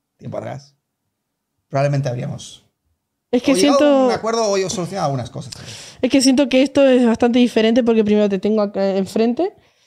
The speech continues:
Speaker 2: eh, segundo hay un moderador y esto es como un momento en el que ya me siento lista para hablar con vos. En ese momento no podía,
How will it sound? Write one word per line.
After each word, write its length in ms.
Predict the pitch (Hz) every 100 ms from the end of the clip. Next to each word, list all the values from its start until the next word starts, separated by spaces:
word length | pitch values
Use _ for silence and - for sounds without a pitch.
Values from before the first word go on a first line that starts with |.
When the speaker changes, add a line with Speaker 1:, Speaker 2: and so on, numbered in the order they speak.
| _ _ _ -
Speaker 2:
eh, 240 | 220 214
segundo 380 | - 226 240 220
hay 180 | 208 233
un 100 | 226
moderador 720 | 220 208 208 208 226 302 370 - - _
y 240 | - 214 220
esto 200 | 220 254
es 220 | - -
como 340 | 247 233 226 220
un 240 | 240 247
momento 520 | 240 247 254 254 285
en 80 | 262
el 140 | 233
que 140 | 220 226
ya 240 | - 254
me 140 | 254 233
siento 460 | - 233 220 226
lista 480 | 220 233 247 - 339 - - _ _ _ -
para 200 | 226 214
hablar 220 | 220 220
con 160 | 220 214
vos. 180 | 190 190
En 140 | 226
ese 180 | 233 240
momento 380 | 233 233 220 214
no 100 | 196
podía, 320 | 185 170